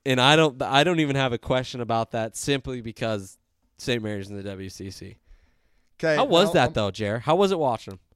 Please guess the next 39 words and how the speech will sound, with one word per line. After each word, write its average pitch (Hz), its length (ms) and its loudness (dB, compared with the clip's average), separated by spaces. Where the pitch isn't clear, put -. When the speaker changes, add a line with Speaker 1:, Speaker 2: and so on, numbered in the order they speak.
Speaker 2:
Well, 175 420 -6
all 147 160 -4
the 147 100 -6
other 170 160 -6
games 131 300 -8
were 113 80 -8
really 127 300 0
good. 113 160 -6
That's 135 240 -4
what 135 100 -10
we 127 80 -6
were, 113 180 -8
I 117 60 -10
was 113 100 -8
seeing 123 220 -6
in 110 80 -6
Vegas. 113 420 -6
All 139 160 2
the 180 80 2
games 165 300 -2
before 160 320 -2
that, 165 260 0
great. 127 240 0
Like 120 200 -2
the 117 160 -8
second, 139 420 -4
third 135 240 -2
round 131 260 -2
or 131 40 -8
whatever, 127 420 -8
great. 135 340 4
Championship 160 540 2
game, 156 280 0
super 160 380 0
pumped, 131 400 2
just - 300 0
a 120 60 -4
complete 120 600 -2
slam. 113 720 -6